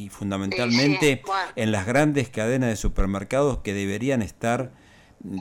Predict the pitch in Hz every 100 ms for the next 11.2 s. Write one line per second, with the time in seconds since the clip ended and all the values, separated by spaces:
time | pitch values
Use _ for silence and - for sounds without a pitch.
0 | - - 107 104 131 185 185 120 98 85
1 | 82 85 - - _ _ _ - 104 104
2 | 101 98 98 127 135 113 92 - 95 -
3 | 117 117 113 - _ - 92 87 82 95
4 | 131 147 104 95 - 98 131 117 117 -
5 | 175 196 160 123 135 117 - 104 107 151
6 | 185 180 147 127 - 117 117 104 113 107
7 | 101 101 101 98 95 92 - 110 - -
8 | - 120 143 143 120 104 90 90 - -
9 | - - - - 113 - 127 110 101 98
10 | - 113 113 110 117 107 95 98 127 175
11 | 220 156